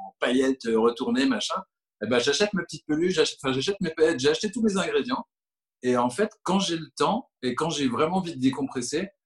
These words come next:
je vais me mettre à, euh, euh, je vais me mettre à, à faire, euh, à coudre un jogging ou je vais customiser un robot ou un truc. Parce que je,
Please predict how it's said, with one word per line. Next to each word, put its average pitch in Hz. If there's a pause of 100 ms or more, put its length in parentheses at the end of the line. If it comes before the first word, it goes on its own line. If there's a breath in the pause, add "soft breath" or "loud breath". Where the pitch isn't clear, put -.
(160)
je 113
vais 135
me 139
mettre 160
à, 143
euh, 104 (380)
euh, 95
je 104
vais 127
me 123
mettre 139
à, 107
à 110
faire, 139
euh, 104 (360)
à 98
coudre 147
un 139
jogging 151
ou 127
je 127
vais 139
customiser 143
un 139
robot 143
ou -
un 123
truc. - (160)
Parce 131
que 143 (320)
je, -